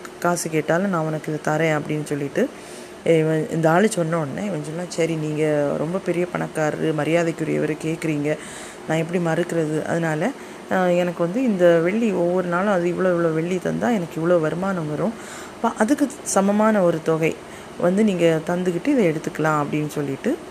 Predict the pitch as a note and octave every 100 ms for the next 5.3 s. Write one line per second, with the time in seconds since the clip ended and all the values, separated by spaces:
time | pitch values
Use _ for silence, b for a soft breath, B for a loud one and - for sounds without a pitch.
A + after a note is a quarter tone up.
0 | - E3+ D#3+ G3 - D#3 D3 - B B
1 | B B B - - - G3 B3 C4+ F#3+
2 | F3 D#3 - F3+ F3 F3 F3 E3+ D#3+ D#3
3 | D3+ D3 A3+ G#3+ E3+ D#3+ D#3+ D#3+ D#3 D#3
4 | D3+ D3+ D3 D3+ C#3+ D3 C#4 - B B
5 | B -